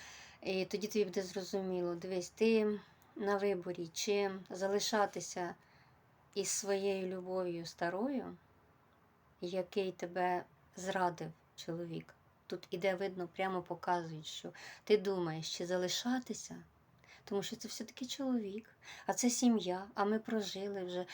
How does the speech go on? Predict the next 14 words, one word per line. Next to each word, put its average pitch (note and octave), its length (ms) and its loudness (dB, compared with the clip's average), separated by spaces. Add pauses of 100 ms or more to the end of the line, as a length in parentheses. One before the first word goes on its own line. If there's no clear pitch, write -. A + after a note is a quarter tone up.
(240)
можливо, G3+ 360 4
не F#3+ 140 2
один F#3+ 280 0
рік, F#3+ 260 0
да? F#3+ 240 0 (180)
І - 100 -2
не F3+ 140 2
десяток F#3+ 500 -2
рі-, F3 200 -6
років, F3+ 440 -4
а - 20 -2
може F#3 260 -2
і F#3 60 -2
більше. F#3 420 -8